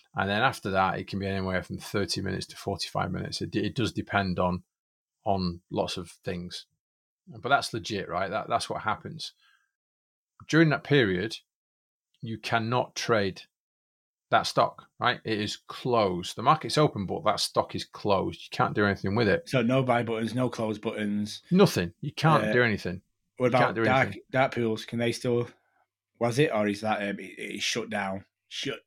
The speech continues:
Speaker 2: down.
Speaker 1: You can't, you can't process the stock. It's,
Speaker 2: Cool.
Speaker 1: it, it's meant to be frozen in time, right? Um,
Speaker 2: Like
Speaker 1: but
Speaker 2: Han
Speaker 1: what
Speaker 2: Solo.
Speaker 1: Like, <laughs> yeah, exactly.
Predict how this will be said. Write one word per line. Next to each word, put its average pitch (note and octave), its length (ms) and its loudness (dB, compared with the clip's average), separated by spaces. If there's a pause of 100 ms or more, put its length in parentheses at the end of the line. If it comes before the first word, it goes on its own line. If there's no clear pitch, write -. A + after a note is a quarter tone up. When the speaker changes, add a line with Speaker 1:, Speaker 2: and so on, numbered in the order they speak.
(160)
Speaker 2:
down. E3+ 380 -2
Speaker 1:
You C3 60 -6
can't, D3+ 260 2 (100)
you B2 80 -6
can't C3+ 320 0
process A2 520 -2
the - 60 -12
stock. - 400 -6
It's, - 280 -2
Speaker 2:
Cool. G#2 140 -6
Speaker 1:
it, G#2+ 260 -6
it's G#2+ 360 -2 (1160)
meant A#2 220 2
to - 100 0
be F#2+ 140 -2
frozen G#2+ 680 2
in F#2 140 0
time, F#2+ 440 0
right? A2 260 0 (840)
Um, G#2 400 0 (360)
Speaker 2:
Like G#2+ 100 0
Speaker 1:
but - 60 -4
Speaker 2:
Han A2 140 2
Speaker 1:
what C3+ 140 6
Speaker 2:
Solo. F#2+ 340 -4 (480)
Speaker 1:
Like, F#2+ 200 0
<laughs> - 80 -6 (240)
yeah, G#2 160 2
exactly. F#2 360 0